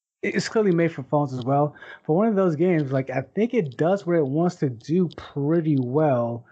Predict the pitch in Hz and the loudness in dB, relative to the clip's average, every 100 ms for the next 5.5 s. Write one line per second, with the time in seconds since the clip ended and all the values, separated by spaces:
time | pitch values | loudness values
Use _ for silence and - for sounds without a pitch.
0 | - _ - _ 156 143 135 143 160 165 | -20 _ -20 _ -4 -2 0 0 0 0
1 | 156 151 147 - 151 135 139 139 135 131 | 0 0 -2 -2 -2 0 0 2 0 0
2 | 135 _ _ _ _ _ _ _ - - | -4 _ _ _ _ _ _ _ -14 -2
3 | 165 - 151 123 - _ _ _ _ - | -2 0 -2 -2 -14 _ _ _ _ -4
4 | 175 165 120 117 160 185 185 147 131 139 | 0 0 0 0 2 0 0 2 4 4
5 | 156 156 - - | 2 0 -14 -20